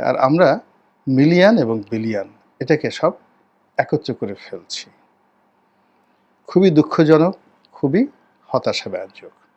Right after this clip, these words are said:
বলা হচ্ছে আমাদের দেশে ওরকম একটা হাসপাতাল হবে আমেরিকান, এত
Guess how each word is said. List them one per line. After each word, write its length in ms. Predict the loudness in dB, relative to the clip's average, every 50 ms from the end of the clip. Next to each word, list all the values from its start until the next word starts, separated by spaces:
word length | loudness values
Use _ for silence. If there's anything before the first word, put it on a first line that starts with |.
| _ _ _ _ _ _ _ _ _ _ _ _ _ _ _ _ _ _ _ _ _ _ _ _ 2 4
বলা 160 | 6 6 6 6
হচ্ছে 160 | 2 0 0 2 2
আমাদের 220 | 4 4 4 2 2 -2
দেশে 220 | -4 -4 -4 -4 -4 -6 -8 -12 _ 2 2
ওরকম 260 | 2 2 2 0 -2 -2
একটা 100 | -2 -4 -8 -8
হাসপাতাল 420 | -10 -10 -4 -4 -4 0 0 -2 -2 -2
হবে 160 | -4 -4 -2 -2 -2
আমেরিকান, 380 | -2 -4 -8 -6 -4 -4 -4 -4 -6 -14 _ _ _ _ _ _ _ _ _ _ _ _ _ _ _ _ _ _ _ _ _ _ -2 0
এত 100 | 4